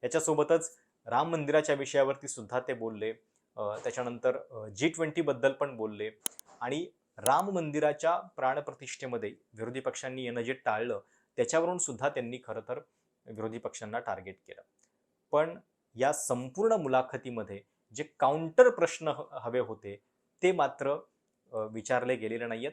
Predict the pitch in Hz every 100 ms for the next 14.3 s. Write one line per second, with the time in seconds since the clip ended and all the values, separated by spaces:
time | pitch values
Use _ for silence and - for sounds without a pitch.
0 | - 127 - 131 131 110 - _ _ _
1 | 123 147 113 131 143 185 147 - 135 123
2 | 117 107 - - 120 113 127 117 143 160
3 | 120 120 127 127 113 107 110 107 127 -
4 | - 196 226 - 151 135 139 131 127 151
5 | - 113 123 123 127 - 113 151 - 139
6 | 131 151 - _ _ 143 110 127 151 160
7 | 156 143 143 135 147 135 120 127 131 135
8 | 113 107 123 131 139 110 107 143 156 160
9 | - 151 147 147 127 131 151 - _ _
10 | _ 107 104 202 220 185 165 165 160 165
11 | 143 139 147 147 135 139 147 143 120 147
12 | 160 160 190 196 185 - 156 160 156 156
13 | 143 135 147 139 143 139 143 113 117 147
14 | 135 123